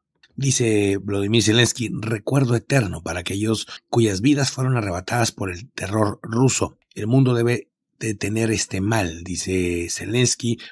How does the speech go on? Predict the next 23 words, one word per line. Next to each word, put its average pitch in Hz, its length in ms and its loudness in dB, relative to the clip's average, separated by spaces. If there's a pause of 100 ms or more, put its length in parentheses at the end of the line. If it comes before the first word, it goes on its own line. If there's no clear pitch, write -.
prometiendo 110 680 0
encontrarnos 107 840 0
a 101 100 -8
todos 120 260 0
los, 110 200 -2
encontrar, 110 720 0
encontraremos, 110 600 0
dice, 107 320 0 (300)
"a - 180 -4
todos 131 540 0
los 101 260 -2
involucra-, 92 520 -2 (160)
involucrados 104 760 2
de 95 300 -2
este 95 320 -2
terror". - 380 -6 (440)
Y 175 100 0
es 156 60 -2
que 185 100 6
desde 139 180 4
temprano 123 480 2
se 90 80 -6
escucharon 113 880 0